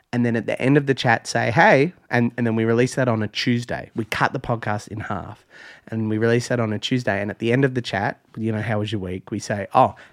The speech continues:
and this Thursday, we'll be watching this movie. Go watch it if you wanna watch along.'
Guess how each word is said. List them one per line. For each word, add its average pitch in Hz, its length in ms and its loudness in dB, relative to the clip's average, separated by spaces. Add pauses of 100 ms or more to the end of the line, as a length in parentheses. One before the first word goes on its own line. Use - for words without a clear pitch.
(160)
and 110 340 -4 (100)
this - 200 2
Thursday, 170 600 2 (520)
we'll 139 180 6
be 131 120 2
watching 107 500 -4 (100)
this 196 260 2
movie. 90 460 -6 (240)
Go 160 180 6
watch 180 360 6
it 131 180 4
if 123 180 -4
you 117 80 2
wanna 113 220 2
watch 107 280 0
along.' 110 500 2